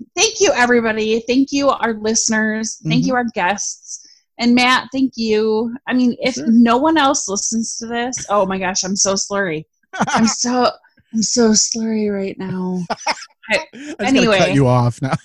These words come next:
Speaker 2: <laughs>
Speaker 1: No, I mean, you can't because you're so far away, but
Speaker 2: For sure.
Speaker 1: yeah, I, I am grateful.
Speaker 2: Yeah,
Speaker 1: Thank
Speaker 2: for
Speaker 1: you.
Speaker 2: sure. And I know, like,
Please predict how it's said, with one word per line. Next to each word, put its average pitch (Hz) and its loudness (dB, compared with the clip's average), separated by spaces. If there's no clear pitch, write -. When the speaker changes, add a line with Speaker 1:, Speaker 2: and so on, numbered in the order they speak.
Speaker 2:
<laughs> 254 0
Speaker 1:
No, 220 4
I 294 4
mean, 349 6
you 294 6
can't 285 4
because 220 4
you're 214 4
so 240 4
far 202 2
away, 196 4
but 180 2
Speaker 2:
For 180 -8
sure. 180 2
Speaker 1:
yeah, 240 4
I, 214 -2
I 180 0
am 180 -4
grateful. 160 -8
Speaker 2:
Yeah, 285 2
Speaker 1:
Thank 269 -2
Speaker 2:
for 208 -6
Speaker 1:
you. 208 -6
Speaker 2:
sure. 247 -2
And 202 2
I 202 2
know, 202 -2
like, 185 -2